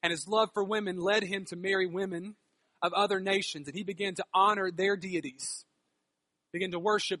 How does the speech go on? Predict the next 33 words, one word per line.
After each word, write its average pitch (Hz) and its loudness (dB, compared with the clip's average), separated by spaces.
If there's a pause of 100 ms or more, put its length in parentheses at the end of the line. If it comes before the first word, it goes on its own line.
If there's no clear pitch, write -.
their 202 4
deities. 156 -4
And 165 -6
as 190 0
a 180 -6
result, 175 0
when 165 -8
he 214 -4
passed 180 0
away, 160 -2
there 165 -4
was 190 -2
no 202 0 (920)
direct 196 4
lineage 196 0 (120)
from 214 -2
him, 185 -4
and 185 -8
the - -6
king 214 -2
divides. 185 6
The 175 -10
kingdom 214 -4
divides. 175 4
In 151 -16
fact, 175 2 (1600)
I've 165 -4
got 190 6
a - 4
little 160 -2
timeline 156 -4
for 143 -6
you. 156 -6